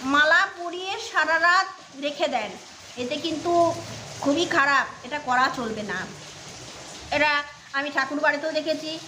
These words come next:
হয়তো সৎসঙ্গ হলো, আপনি দামি দামি মালা আনলেন, বেশ সুন্দর রজনীগন্ধার মোটা মোটা বেশ সুন্দর মালা, ঠাকুরকে পরালেন, ভাবলেন এত দামি মালাগুলো ঠাকুরকে বেশ সুন্দর রাগ-, লাগছে, রেখে দিই, কিন্তু রাত, রাত অবধি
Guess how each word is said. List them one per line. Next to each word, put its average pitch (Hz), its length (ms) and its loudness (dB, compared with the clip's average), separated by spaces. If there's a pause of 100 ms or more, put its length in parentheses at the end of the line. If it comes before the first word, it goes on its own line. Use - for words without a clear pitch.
(240)
হয়তো 330 300 4
সৎসঙ্গ 339 500 -2
হলো, 349 260 6 (380)
আপনি 285 240 -2
দামি 311 280 2
দামি 349 220 0
মালা 320 300 6
আনলেন, 240 460 0 (360)
বেশ 349 280 0
সুন্দর 330 340 2
রজনীগন্ধার 311 800 2
মোটা 302 280 2
মোটা 311 240 -2
বেশ 285 240 -2
সুন্দর 285 280 2
মালা, 233 440 4
ঠাকুরকে 277 360 0
পরালেন, 285 640 0
ভাবলেন 277 360 0
এত 254 200 0
দামি 285 320 2
মালাগুলো 262 480 2
ঠাকুরকে 254 400 -4
বেশ 285 200 -4
সুন্দর 254 400 -4
রাগ-, 214 280 2
লাগছে, 233 460 2 (380)
রেখে 311 340 6
দিই, 233 220 -4 (240)
কিন্তু 277 220 -4
রাত, 269 220 4 (420)
রাত 262 240 2
অবধি 339 400 0